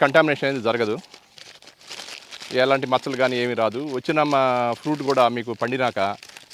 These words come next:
దీంట్లోనే రాలిపోతుంది అనమాట. దీంట్లో రాలిపోయినాక ఈ దారం ఉంటుంది, ఈ దారంతో ఎలాడుతూ ఉంటుంది, అంటే కి-, పండు కింద పడదు, పండు ప్యాకెట్లోనే ఉంటుంది.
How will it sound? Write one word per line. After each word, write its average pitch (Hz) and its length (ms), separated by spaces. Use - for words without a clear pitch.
దీంట్లోనే 151 280
రాలిపోతుంది 101 400
అనమాట. 82 200
దీంట్లో 143 220
రాలిపోయినాక 131 460
ఈ 127 120
దారం 156 260
ఉంటుంది, 139 240
ఈ - 80
దారంతో 156 360
ఎలాడుతూ 127 320
ఉంటుంది, 80 200
అంటే 139 180
కి-, 151 100
పండు 147 220
కింద 156 200
పడదు, 117 240
పండు 147 160
ప్యాకెట్లోనే 143 400
ఉంటుంది. 80 240